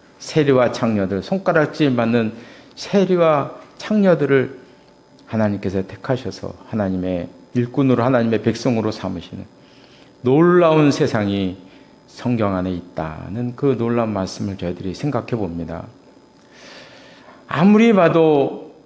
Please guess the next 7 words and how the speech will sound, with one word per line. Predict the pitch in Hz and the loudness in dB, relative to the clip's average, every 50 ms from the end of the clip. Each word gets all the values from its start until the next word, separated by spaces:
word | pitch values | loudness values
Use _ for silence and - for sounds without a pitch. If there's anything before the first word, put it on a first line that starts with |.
| _ _ _ _ _ _ _ _ _ _ _ - _ _ _ _ _ - | _ _ _ _ _ _ _ _ _ _ _ -20 _ _ _ _ _ 0
용사가 | 123 123 127 127 123 117 110 113 104 95 | 2 4 4 4 2 2 0 2 2 2
아닌 | 90 92 98 98 95 87 85 85 92 - - - - _ _ _ _ _ _ _ _ _ _ - | 2 2 2 0 0 -2 -4 -6 -10 -12 -18 -20 -20 _ _ _ _ _ _ _ _ _ _ -20
기드온을 | - - 131 120 139 147 143 131 127 131 135 131 120 107 104 101 - - - - _ - - | -6 -2 0 2 4 4 4 4 4 4 2 2 0 0 -4 -6 -10 -16 -20 -20 _ -12 -10
택하셔서 | - 127 - 113 110 - 110 101 - - 110 101 95 95 - | -10 -6 -4 -2 -2 0 -2 -2 -2 -2 -2 -2 -2 -2 -4
놀라운 | - 78 92 113 143 156 160 156 156 156 | -6 -6 -4 -2 0 2 2 2 4 4
일을 | 143 135 131 131 123 | 4 4 4 4 2
행하시는 | 123 117 110 104 95 - 104 101 98 95 | 2 2 0 -2 -2 -4 -6 -6 -6 -6